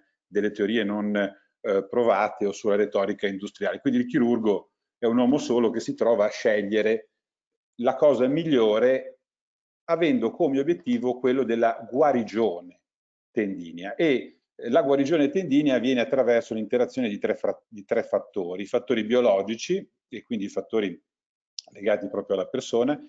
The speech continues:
i fattori esogeni, ad esempio, eh, il fumo di sigaretta, che è una delle problematiche più importanti che nella mia esperienza ho incontrato, e i fattori meccanici, che poi è l'argomento della mia relazione, che hanno come obiettivo quello di mantenere una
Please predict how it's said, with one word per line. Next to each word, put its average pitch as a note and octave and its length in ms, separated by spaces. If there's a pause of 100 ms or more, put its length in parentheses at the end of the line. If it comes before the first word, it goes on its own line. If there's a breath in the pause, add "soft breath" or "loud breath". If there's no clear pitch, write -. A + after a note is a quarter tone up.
(260 loud breath)
i C#3 100
fattori D3 460
esogeni, A#2+ 800
ad - 140
esempio, G2 600
eh, F#2+ 160
il F2+ 100
fumo G#2 240
di F#2+ 60
sigaretta, G2 540
che F#2 140
è - 20
una G2+ 200
delle F2+ 220
problematiche F#2+ 640
più - 120
importanti F#2+ 720
che - 100
nella F#2 220
mia F#2+ 280 (340)
esperienza G2+ 560
ho G2 40
incontrato, C#3+ 720 (260 loud breath)
e G#3+ 100
i G#3 180
fattori E3 380
meccanici, A#2 580
che D3 140
poi D#3+ 160
è - 20
l'argomento B2 480
della G#2+ 200
mia G#2+ 180
relazione, A2+ 520
che F#3 100
hanno C#3 180
come D3 160
obiettivo D#3 460
quello C#3 180
di A#2+ 140
mantenere B2+ 760
una G#2+ 400